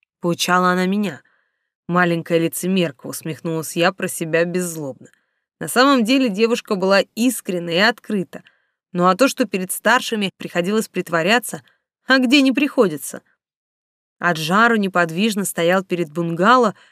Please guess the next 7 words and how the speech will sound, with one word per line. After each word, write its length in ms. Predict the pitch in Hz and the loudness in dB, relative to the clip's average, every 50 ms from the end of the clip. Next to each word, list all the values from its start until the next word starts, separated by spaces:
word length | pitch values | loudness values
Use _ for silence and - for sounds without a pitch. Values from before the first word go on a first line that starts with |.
| _ _ _ | _ _ _
в 60 | _ | _
темноте 480 | - - 202 202 202 190 185 - 269 285 | -6 -2 0 2 2 0 2 2 2 0
сверкали 460 | - - 220 196 - - 240 240 233 | 2 0 -2 -2 0 0 0 2 2
белки 360 | 202 180 190 190 185 - 240 | 0 0 -2 -2 -2 -2 -2
его 220 | 240 220 202 220 226 | -2 0 0 -2 -2
глаз. 400 | 196 214 196 147 135 - - - _ _ _ _ _ _ _ _ - | -2 -2 -4 -4 -6 -10 -14 -16 _ _ _ _ _ _ _ _ -8
Загорелые, 840 | 175 151 185 190 175 185 180 180 202 226 240 233 196 165 139 135 | -2 0 2 2 4 4 2 2 2 2 2 2 0 -2 -4 -8